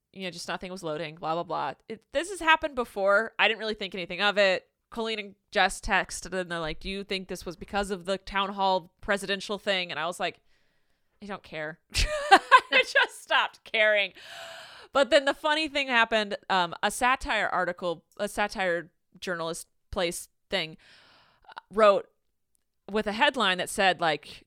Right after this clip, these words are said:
"Twitter shut down 'cause Biden was getting bad press," or whatever. And then if you read the article, it was like,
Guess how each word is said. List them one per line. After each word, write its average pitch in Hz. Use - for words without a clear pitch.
"Twitter 269
shut 240
down 208
'cause 214
Biden 208
was 175
getting 180
bad 175
press," -
or 196
whatever. 156
And 190
then 190
if 196
you 202
read 196
the 196
article, 220
it 220
was 214
like, 190